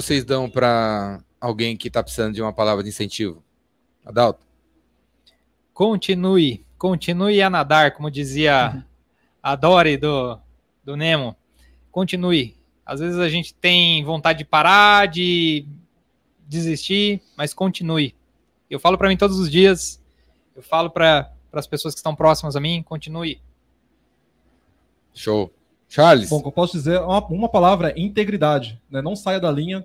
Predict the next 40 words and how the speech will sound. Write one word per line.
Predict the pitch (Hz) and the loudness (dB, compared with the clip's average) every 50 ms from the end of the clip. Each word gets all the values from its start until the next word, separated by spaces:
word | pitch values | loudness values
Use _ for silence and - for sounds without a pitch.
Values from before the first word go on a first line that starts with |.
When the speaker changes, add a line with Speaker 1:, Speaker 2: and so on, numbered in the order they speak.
| _ | _
Speaker 3:
continue | - 170 156 - 160 175 180 | -10 -10 -10 -8 -10 -10 -8
sempre | - 190 180 185 | -10 -10 -12 -12
acreditando | 180 - 175 160 147 - - 160 151 151 147 143 147 147 143 139 131 | -10 -10 -10 -12 -12 -10 -8 -6 -6 -6 -6 -4 -4 -4 -4 -4 -6
no | 143 160 | -8 -10
que | 156 - - 175 165 | -12 -8 -8 -6 -4
é | 165 190 202 196 _ _ _ _ | -4 -6 -6 -8 _ _ _ _
correto, | - 165 139 117 135 170 175 - | -6 -6 -4 -4 -4 -6 -6 -8
no | 165 156 | -14 -12
que | - 165 | -10 -10
é | 143 | -10
certo, | - - 156 165 180 180 180 | -8 -6 -6 -6 -6 -6 -10
por | - 185 160 | -12 -10 -8
mais | 156 175 185 - | -8 -8 -8 -8
que | - | -12
isso | 185 - 185 | -14 -14 -10
demore, | 165 160 143 139 151 170 175 180 175 _ _ _ 127 | -10 -10 -6 -4 -4 -4 -4 -6 -8 _ _ _ -20
porque | _ - - _ - 165 165 170 | _ -20 -20 _ -10 -8 -6 -6
você | 156 165 - - | -6 -8 -10 -8
tá | - 180 | -8 -6
construindo | - 196 190 - 190 180 185 | -6 -6 -8 -8 -10 -8 -6
uma | 196 208 | -6 -4
base, | 180 160 156 151 147 127 | -2 -2 -2 -2 -4 -4
né? | 143 | -6
Um | 139 147 | -8 -6
alicerce | 143 151 175 - - - 165 160 151 - | -6 -8 -10 -12 -8 -6 -6 -6 -6 -8
que | 147 | -10
você | 139 131 - | -16 -16 -14
tá | - 156 | -12 -12
montando. | 147 147 147 - 147 135 123 117 | -12 -12 -10 -8 -8 -8 -8 -10
Então, | 123 - 165 160 | -14 -16 -14 -14
qualquer | 175 175 - - | -14 -12 -12 -12
coisa | - 233 220 208 202 | -6 -6 -4 -4 -6
que | 202 | -10
você | 196 175 - 190 | -12 -12 -12 -14
conquista | _ _ - 180 - - 175 - 180 | _ _ -18 -18 -16 -16 -14 -14 -10
muito | 170 175 - 156 | -12 -10 -10 -8
rápido, | 131 139 175 220 - - 139 | -4 -4 -4 -6 -6 -12 -14
vai | 131 156 196 | -10 -8 -8
desmoronar | 202 202 214 220 220 208 208 214 | -8 -6 -8 -8 -8 -8 -8 -8
rápido. | - 175 170 160 - 127 120 | -6 -6 -6 -8 -8 -14 -20